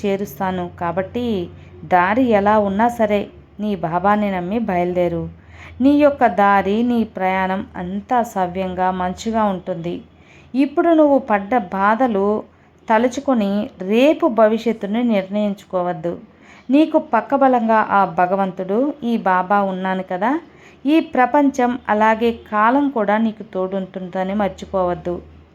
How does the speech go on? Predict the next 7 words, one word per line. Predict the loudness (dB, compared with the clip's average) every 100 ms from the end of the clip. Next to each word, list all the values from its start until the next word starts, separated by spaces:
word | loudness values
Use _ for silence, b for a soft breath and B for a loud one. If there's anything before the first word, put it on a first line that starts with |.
| _ B B B 0
నీకు | 2 4 2
ఈ | 4 2
ప్రపంచం, | 2 2 2 -2 0 0 0
కాలం | 0 2 2 0 0
ఎలాంటి | 2 4 4 2 0 -2
వారినైనా | 0 0 2 0 0 0
సరే | -2 -2 -2 -4